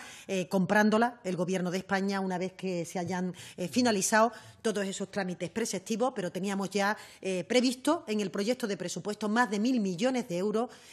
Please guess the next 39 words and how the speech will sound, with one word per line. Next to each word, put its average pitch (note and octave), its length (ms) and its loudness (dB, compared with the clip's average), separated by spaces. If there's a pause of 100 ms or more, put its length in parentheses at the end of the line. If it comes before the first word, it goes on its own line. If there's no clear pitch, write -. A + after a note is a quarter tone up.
eh, E3+ 140 -2
y E3 140 -4
ojalá F#3+ 440 2
po-, E3+ 220 -4
eh, F3+ 120 -4
podamos A3+ 380 0
ejecutarlo A3+ 720 2 (280)
en G#3 140 0
su - 160 0
totalidad, G#3+ 440 4
ministro, B3 420 2
porque A3 240 -2
la G3 100 0
vacuna F#3 440 -2 (260)
realmente A3 560 2
sea A#3 200 2
efectiva A#3 520 0
y A#3 60 0
permita G3+ 360 -2
llegar G3 360 0 (180)
al G#3+ 160 -2
conjunto A3+ 420 0
de G#3+ 80 0
la G3 100 -2
población F3+ 520 -2 (560)
que A#3+ 120 4
la F#3+ 100 6
necesite. - 560 -6 (500)
En A#3+ 100 0
relación B3+ 420 6
con D4+ 140 6
la A#3 160 8
segunda B3+ 360 6
cuestión, B3+ 300 2
Alberto, A#3 440 6
decirte A3 460 0
que G3 340 0
el F#3 380 -2
planteamiento G#3 680 0